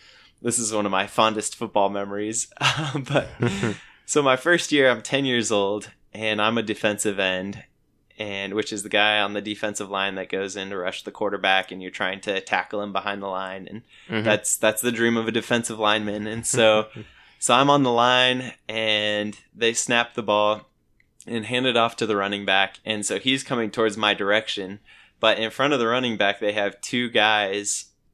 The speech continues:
Speaker 1: as lead blockers in front of him, and so they both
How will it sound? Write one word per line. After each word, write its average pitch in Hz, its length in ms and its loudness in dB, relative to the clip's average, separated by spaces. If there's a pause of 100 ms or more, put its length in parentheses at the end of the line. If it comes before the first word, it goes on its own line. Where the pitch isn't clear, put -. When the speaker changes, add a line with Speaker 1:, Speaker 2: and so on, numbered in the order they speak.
(140)
Speaker 1:
as 104 340 2
lead 110 260 -6
blockers 98 480 -2
in 90 120 -10
front 95 240 -6
of - 80 -18
him, 92 180 -6
and 92 120 -10
so 107 120 -2
they 104 140 2
both 98 380 0